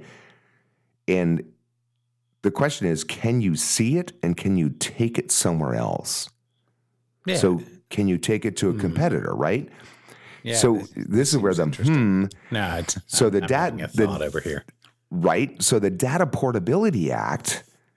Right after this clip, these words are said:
Speaker 1: was brought up. And I think that was the whole fucking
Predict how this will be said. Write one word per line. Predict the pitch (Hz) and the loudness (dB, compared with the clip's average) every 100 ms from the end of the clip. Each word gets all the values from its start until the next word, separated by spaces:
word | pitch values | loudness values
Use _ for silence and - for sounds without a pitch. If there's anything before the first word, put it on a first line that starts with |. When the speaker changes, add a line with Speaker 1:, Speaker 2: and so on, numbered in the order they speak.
| _ _ _ _ - | _ _ _ _ 0
Speaker 1:
was | 98 | 0
brought | 76 90 69 60 | 0 0 0 -2
up. | 65 - - _ _ _ _ | -4 -8 -14 _ _ _ _
And | 98 | -2
I | 151 185 | 2 2
think | - 131 104 | 2 0 0
that | 110 110 | 0 0
was | 101 | 0
the | 104 | -2
whole | 120 117 | 0 -2
fucking | 104 - - 117 113 98 90 | -2 -2 -2 0 2 2 2